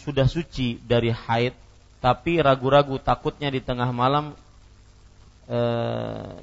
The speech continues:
ia suci dari haid, apakah wanita tersebut harus mengerjakan sholat isya di waktu subuh tersebut atau tidak? Maka ini terlalu berlebihan, ya. Kak, dia jangan sampai berlebihan dalam hal ini. Kapan sucinya? Saat itu dia sholat.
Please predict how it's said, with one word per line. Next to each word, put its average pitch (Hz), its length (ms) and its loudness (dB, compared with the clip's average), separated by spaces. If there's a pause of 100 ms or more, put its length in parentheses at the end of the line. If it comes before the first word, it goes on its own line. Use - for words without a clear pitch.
(120)
ia 147 240 2
suci 147 320 -4
dari 123 240 2
haid, 117 240 -4
apakah 143 400 0
wanita 135 320 -2
tersebut 135 320 -4
harus 127 240 -2
mengerjakan 123 480 -4
sholat 120 240 -6
isya 123 240 -4
di 120 160 -2
waktu 123 240 -4
subuh 127 320 -4
tersebut 117 560 -8
atau 110 240 -6
tidak? 107 480 -4 (320)
Maka 160 240 -4
ini 185 160 -4
terlalu 151 400 2
berlebihan, 117 800 -2 (160)
ya. 120 320 -6 (400)
Kak, 151 400 0
dia 175 320 2
jangan 151 320 0
sampai 147 640 0 (160)
berlebihan 131 480 2
dalam 113 240 -2
hal 110 160 -2
ini. 98 240 -12 (160)
Kapan 180 400 4
sucinya? 175 640 -4 (540)
Saat 139 400 -2
itu 139 240 -6
dia 110 240 0
sholat. 98 320 -8